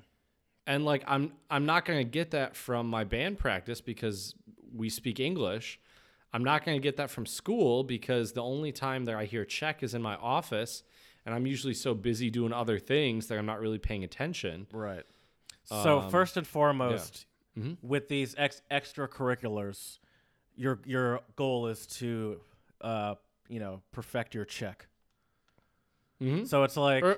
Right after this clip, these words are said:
Speaker 1: or, or at least improve it. I,
Speaker 2: Y-,
Speaker 1: I
Speaker 2: yeah, okay, that's a better word. So it's like
Speaker 1: Although perfect your Czech has a nice ring to it,
Speaker 2: <laughs>
Speaker 1: doesn't it?
Speaker 2: Exactly. If, uh, <laughs> if, um, if you had to choose between the two, you would choose the, uh,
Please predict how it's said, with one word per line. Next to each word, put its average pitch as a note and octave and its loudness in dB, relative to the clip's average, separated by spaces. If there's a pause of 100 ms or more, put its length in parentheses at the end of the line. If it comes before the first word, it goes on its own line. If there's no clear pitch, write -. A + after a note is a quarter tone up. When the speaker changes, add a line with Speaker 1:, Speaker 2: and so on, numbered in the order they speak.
Speaker 1:
or, G#3+ 4
or A3+ 8
at A3+ 10
least A3+ 4
improve D3+ 4
it. G2 2
I, A2 4
Speaker 2:
Y-, - 4
Speaker 1:
I - 8
Speaker 2:
yeah, G3 10
okay, C#3+ 4
that's D3+ 6
a E3+ 4
better C3 6
word. G2 -2 (320)
So D#3+ 4
it's D#3 4
like E3 8
Speaker 1:
Although A#3+ 10
perfect A3+ 8
your F#3 6
Czech E3+ 4
has C3+ 2
a C3+ 2
nice C#3 2
ring C3+ 6
to F#3+ 4
it, - 0
Speaker 2:
<laughs> - 0
Speaker 1:
doesn't C3+ 4
it? B2 4
Speaker 2:
Exactly. G2 -2 (680)
If, F3 6
uh, D#3 8 (460)
<laughs> - -10
if, E3 2
um, D3+ 10
if D3 0
you E3+ 8
had E3+ 6
to E3+ -2
choose D3 0
between B2+ -4
the A#2 -4
two, A2+ -2 (440)
you C3 4
would C3 4
choose B2+ 0
the, B2+ 0
uh, A#2 0